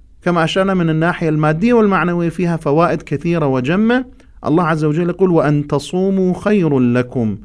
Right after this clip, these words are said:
إن كنتم تعلمون". طبعًا هنا البعض يخطئون في هذا المقطع ويتصورون بأن الصيام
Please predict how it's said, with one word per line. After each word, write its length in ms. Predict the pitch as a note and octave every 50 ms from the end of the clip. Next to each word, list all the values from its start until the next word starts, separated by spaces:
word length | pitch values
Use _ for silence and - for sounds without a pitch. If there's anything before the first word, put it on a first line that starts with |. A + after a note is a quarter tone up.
| - - - - - - - - -
إن 140 | A#2+ B2 A#2
كنتم 640 | A2+ A#2+ C#3+ D3+ F3+ F3 - G#3 G3 G#3 G#3 G#3 G#3 - - - - - _ - -
تعلمون". 520 | D#3+ C3+ C3+ D3 D3 C#3+ D3 C3+ B2+ - - - - - - -
طبعًا 280 | F3 E3 F3+ G3 G3
هنا 260 | G3+ G#3+ A3 G#3 F#3
البعض 360 | F#3+ F#3+ F3+ A3 G3+ G#3+ F#3+ G3+
يخطئون 680 | F#3 - - - G3 F#3 - A#3 A#3+ A#3+ A3 F#3+ F3
في 220 | F3+ - D#3 D3
هذا 220 | D3 C#3 C3+ C3+ C3
المقطع 480 | B2+ B2 B2 A#2+ A#2+ B2 A#2+ B2+ G2
ويتصورون 1040 | A#2 C#3 C#3+ C#3+ C#3+ D3+ C#3+ - D#3 C#3 C#3 C#3+ C#3+ D3+ F3+ G3 G3 F#3+ F#3 F#3 G3 F#3+ - - - - - - - - - - - -
بأن 540 | B2 D3 - E3+ F#3 F#3 F3+ F3+ F3+ F3 F3 E3+ E3+ E3 E3 D#3+ - - D3+
الصيام 1000 | D#3 - - - - D#3 D#3+ D#3+ E3 F3+ G3 G3 F#3 E3+ D#3 D3+ D3 D3 -